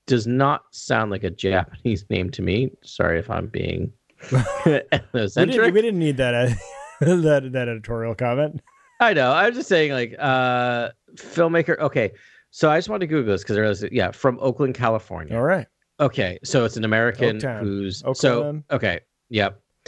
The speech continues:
Speaker 1: So I just wanted to verify that because I wanted to know who created this in terms of this,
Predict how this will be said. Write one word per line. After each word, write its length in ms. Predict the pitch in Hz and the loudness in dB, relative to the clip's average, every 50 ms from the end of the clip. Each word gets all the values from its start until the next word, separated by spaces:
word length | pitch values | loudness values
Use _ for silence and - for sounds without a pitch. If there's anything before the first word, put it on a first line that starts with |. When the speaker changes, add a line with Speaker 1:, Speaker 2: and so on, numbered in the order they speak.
| - - - - - - - | -20 -20 -20 -20 -20 -18 -6
Speaker 1:
So 140 | - - 147 | 0 2 2
I 60 | 147 | 2
just 140 | 156 196 208 | 2 -2 -2
wanted 180 | 226 220 190 | -2 -2 0
to 40 | 135 | 0
verify 360 | 107 107 104 101 92 - 92 85 | 0 0 0 0 0 -2 -4 -4
that 240 | 82 85 87 - _ | -4 -6 -8 -8 _
because 220 | - 110 90 104 104 | -6 -4 -2 -2 0
I 60 | 107 | 0
wanted 220 | 113 127 135 127 | 0 0 -2 -2
to 60 | 117 110 | -2 -2
know 60 | 95 | -2
who 380 | 92 - - 120 107 101 95 90 | -4 -6 -4 -2 0 0 -2 -4
created 420 | - - - 92 90 87 87 82 | -6 -4 -2 0 0 0 -2 -2
this 240 | 82 82 82 - - - - | -4 -6 -8 -8 -10 -8 -6
in 120 | 117 98 | -6 -4
terms 240 | 85 92 87 87 90 | -4 -4 -4 -2 -4
of 100 | 85 80 | -4 -4
this, 400 | 85 82 80 80 - - - | -2 -2 -4 -4 -6 -8 -12